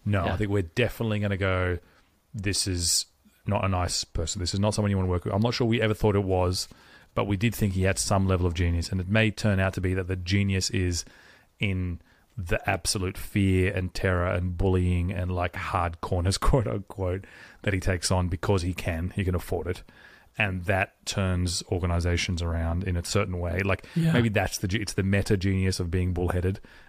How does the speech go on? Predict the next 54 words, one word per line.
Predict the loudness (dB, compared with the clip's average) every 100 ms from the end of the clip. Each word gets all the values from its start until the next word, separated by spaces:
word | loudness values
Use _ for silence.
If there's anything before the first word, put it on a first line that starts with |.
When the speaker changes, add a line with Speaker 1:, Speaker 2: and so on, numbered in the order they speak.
| -4
Speaker 1:
and | -2
not | -2
actually, | -2 -6 -6
like, | -6 -6 -8 0
Speaker 2:
Yeah. | 2 4
Speaker 1:
I | 2
Q | 0 0 0 -4
kind | -2 -2
of | 0
nous. | 0 0 -2 -6
It's | -6 -4
more | -4
just, | -4 -6 -8 -14 -20 -20 _ -18
uh, | -16 -10 -6
understanding | -6 -2 0 0 0
org-, | 0 -2 -4 -12 -6 -2
people, | 0 0 0
organizations, | 2 2 2 2 0 0
how | 0
to | -2
get | -2
something | -2 0
out | 0
of | -2
them | 0
in | 2
a | 2
negative | 2 2 2 2 2
way, | 2 2
but | 0 0
get | -2
something | 0 0
out | 2
of | 2
them |
nonetheless. | 0 0 -2 0
Maybe | 2 4
it | 2
turns | 0 0
out | 2
that | 2
Speaker 2:
Yeah. | 4
Speaker 1:
way. | 2 0 -14 -20 -20 -20 -6
Or | -2 2
maybe | 2 2 0
it's | -4
pure | -4 -2 -2
luck. | -4 0 -2 -2 -16 -20 -20 -20 -20 -4 2
Or | 4 6 6 6 6 6 6 4 2 0
Speaker 2:
I |
think | 2 2
that | 0 0
the | 2
most, | 2 0